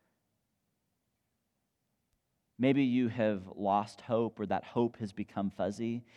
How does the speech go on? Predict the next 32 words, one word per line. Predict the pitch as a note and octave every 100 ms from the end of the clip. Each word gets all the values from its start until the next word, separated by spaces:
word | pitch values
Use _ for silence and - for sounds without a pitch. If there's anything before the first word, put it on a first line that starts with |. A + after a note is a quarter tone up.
| -
and | A#2
this | C3 B2+
is | C3+
a | A#2+
season | - - B2+ B2 B2
for | A2 A2+
you | G#2 A2+ A#2 A2+ G2+
to, | - A2+ G2 - -
to | - B2
regain | A2+ C#3 A#2 C3+ B2+ B2+ B2 G#2+
that | G#2+ G#2 -
perspective | - G2+ - A#2+ - G#2+ F#2+
and | G#2
regain | A2+ C#3 G#2+ B2 B2 A#2
that | G#2 F#2+
hope | - A#2 G#2 - - _ _ _ -
that's | G2 -
been | G2+ F#2
lost. | F2 D2 - - - - _ _ _ _ _ _ _ _ - _ _ _ _ _ _ _ _ _ -
Let's | A2+ - - - - _ _ _ _
spend | - C#3 B2+
this | A2+
time | - F#2 F#2+
together | F#2+ G2 F#2+
at | F#2
the | -
tables. | - D2+ A#1+ B1+ - -
Spend | - A#2 G#2+
this | G2
time | - - F2 E2 D2+
in | D2+
prayer. | - G#1+ A1+